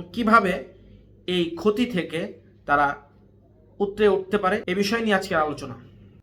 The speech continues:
গতকাল প্রতিষ্ঠিত হওয়ার কিছুক্ষণ, ঠিক কিছুক্ষণ পরেই এনসিপি,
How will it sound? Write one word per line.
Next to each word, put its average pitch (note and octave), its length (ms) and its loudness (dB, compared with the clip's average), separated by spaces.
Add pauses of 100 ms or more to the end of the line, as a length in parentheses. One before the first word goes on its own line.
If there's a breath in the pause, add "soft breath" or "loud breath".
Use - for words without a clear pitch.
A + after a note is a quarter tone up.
(120)
গতকাল F#3 400 2 (440)
প্রতিষ্ঠিত G#3 480 -4
হওয়ার F3+ 220 4 (260)
কিছুক্ষণ, F3+ 400 -6 (260)
ঠিক G3 200 -2
কিছুক্ষণ G3 360 -6 (100)
পরেই F3 220 -2 (1200 loud breath)
এনসিপি, G#3+ 500 -2